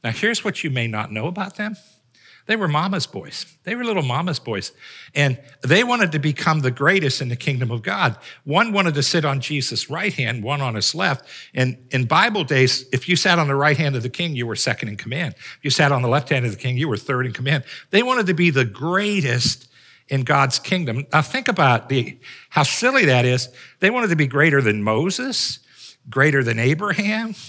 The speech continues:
greater than Elijah, greater than all the Bible greats. And they told their mom, and their mom said, "Absolutely, Mike, you are the greatest. Let me go talk to Jesus." So she goes to talk to Jesus. They're holding on to her apron strings. You know, they're hiding behind her.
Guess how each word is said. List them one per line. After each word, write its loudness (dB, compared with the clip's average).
greater 4
than 2
Elijah, -2
greater 2
than 2
all 2
the 2
Bible 0
greats. 2
And 0
they 4
told -2
their 2
mom, 0
and 0
their 2
mom 2
said, -4
"Absolutely, -2
Mike, -4
you -6
are -2
the 0
greatest. -2
Let -2
me 2
go 2
talk 0
to -6
Jesus." -2
So -2
she 4
goes 4
to 0
talk 2
to -4
Jesus. -2
They're 2
holding 2
on 2
to 0
her -4
apron 2
strings. -6
You -4
know, -14
they're 0
hiding 2
behind -4
her. -12